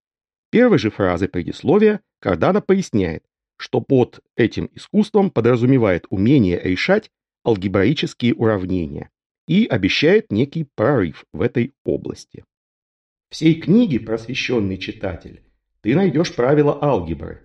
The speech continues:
Ныне она так полна новейшими открытиями и доказательствами автора, здесь их более семидесяти,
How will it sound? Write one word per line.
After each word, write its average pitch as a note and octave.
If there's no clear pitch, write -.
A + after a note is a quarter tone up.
Ныне D3
она G#2+
так G#3+
полна C#3
новейшими G2+
открытиями F#2+
и D#2+
доказательствами F#2+
автора, F2+
здесь E2+
их E2+
более F#2+
семидесяти, C#3